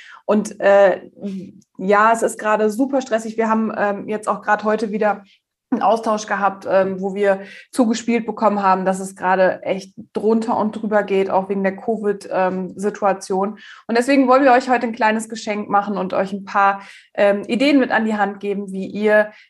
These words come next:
trotz hoher Belastung, trotz hohem Arbeitsaufkommen, ähm, gut auch im Team in die Weihnachtsstimmung kommen könnt. Und wir haben es grad schon so ein bisschen angeteasert. Ähm,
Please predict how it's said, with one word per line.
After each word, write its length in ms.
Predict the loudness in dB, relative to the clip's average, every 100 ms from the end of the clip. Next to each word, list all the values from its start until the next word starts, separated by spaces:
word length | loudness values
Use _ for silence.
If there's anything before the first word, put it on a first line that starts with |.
| _ _
trotz 480 | -6 2 2 2 0
hoher 180 | 2 4
Belastung, 460 | 4 2 2 -10
trotz 300 | -8 -8 -6
hohem 260 | -2 0 0
Arbeitsaufkommen, 1200 | 2 2 0 0 -4 -4 -6 -6 -4 -6 -10 -6
ähm, 460 | -6 -4 -8 -10 -6
gut 280 | -6 -6 -18 _ -2
auch 300 | 0 0 0
im 200 | 0 0
Team 260 | -2 -2 -2
in 120 | -4
die 80 | 0
Weihnachtsstimmung 560 | 0 0 -4 -6 -6 -4
kommen 280 | -2 0
könnt. 340 | 0 -2 -2 -10 _ -20 -20 -20 -20 -4
Und 480 | 2 4 4 0 -4 0
wir 160 | 2 4
haben 120 | 2
es 100 | 2
grad 200 | 0 2
schon 140 | 0
so 60 | 0
ein 40 |
bisschen 220 | -2 -4
angeteasert. 880 | -2 -2 -4 -4 -4 2 2 0 -4
Ähm, 440 | -2 -2 -4 -10